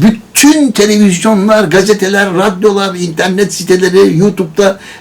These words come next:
herkes sadece ve sadece orman yangınlarını konuşuyor çocuklar. Arkadaşlar, da-, kardeşler, dostlar, torunlar. Yani bu tesadüf mü ya? Çok üzülüyorum.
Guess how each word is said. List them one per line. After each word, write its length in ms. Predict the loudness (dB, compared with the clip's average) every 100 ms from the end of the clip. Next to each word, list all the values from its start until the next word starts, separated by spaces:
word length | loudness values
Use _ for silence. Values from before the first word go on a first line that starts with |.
| -6
herkes 520 | -2 0 0 0 0
sadece 580 | 0 0 2 2 0 0
ve 100 | -2
sadece 440 | -4 -4 0 0
orman 380 | 2 0 0 0
yangınlarını 680 | 0 0 -2 -2 -2 -2 -2
konuşuyor 440 | -4 -6 -6 -6
çocuklar. 420 | -6 -6 -6 -6 -8 -12 -20 -8 -2
Arkadaşlar, 640 | -2 0 -2 -4 -10 -12 -12 -6
da-, 180 | -6 -6 -10
kardeşler, 680 | -10 -4 -4 -2 -4 0
dostlar, 420 | 0 0 -4 -10
torunlar. 500 | -10 -10 -8 -8 -8 -14 -20 -20 -20 -20 -20 -20 -8 -2
Yani 280 | 0 2
bu 100 | 2
tesadüf 560 | 2 2 2 2 0 -2
mü 120 | 0
ya? 300 | 0 -2 -8 -16 -20 -20 _ _ -20 -20 _ -20 _ -20 _ -20 -20 -20 -20 -20 -20 -20 _ -20 -20 -20 -20 -12 -2
Çok 240 | 0 2
üzülüyorum. 460 | 2 2 0 -4